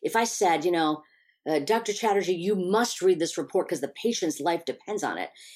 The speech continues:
And even if you felt tired, you would devote yourself. You could get yourself to do it.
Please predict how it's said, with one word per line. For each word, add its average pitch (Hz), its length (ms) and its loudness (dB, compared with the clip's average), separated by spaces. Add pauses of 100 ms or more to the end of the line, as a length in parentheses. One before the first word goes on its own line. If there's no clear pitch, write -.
(200)
And - 160 -2
even 339 240 6
if 247 140 0
you 185 100 0
felt 233 420 0
tired, 170 480 2
you 240 100 2
would 208 220 2
devote 151 460 2
yourself. 113 400 -2 (200)
You 233 180 -2
could 285 300 -2
get 180 140 2
yourself 139 360 -2
to 143 100 -4
do 117 200 0
it. 92 160 -4